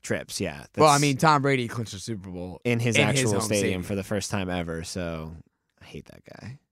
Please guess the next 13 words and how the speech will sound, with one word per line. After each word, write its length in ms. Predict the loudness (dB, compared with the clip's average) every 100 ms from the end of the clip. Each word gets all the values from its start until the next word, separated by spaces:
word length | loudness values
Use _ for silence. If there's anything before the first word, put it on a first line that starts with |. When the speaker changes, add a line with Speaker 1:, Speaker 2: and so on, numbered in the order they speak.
| _ _ _ -8
Speaker 2:
This 140 | -4
guy 200 | 4 4
just 160 | 4 2
has 180 | 2 2
everything, 340 | 0 0 -6
Speaker 1:
He 100 | -4
has 100 | -4
Speaker 2:
doesn't 100 | -4
he? 40 | -6
Speaker 1:
everything. 480 | -6 -10 -12 -14 -20 _ _ _ _ -8
And 260 | -4 -2 -2
took 240 | 0 0 -2 _ -10
s-, 260 | -8 -6